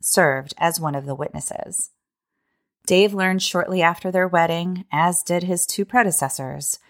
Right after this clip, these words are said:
that life with Shelley would take a dramatic turn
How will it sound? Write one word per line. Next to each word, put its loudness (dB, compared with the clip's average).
that 2
life 4
with 2
Shelley 2
would -2
take 0
a 0
dramatic 2
turn 0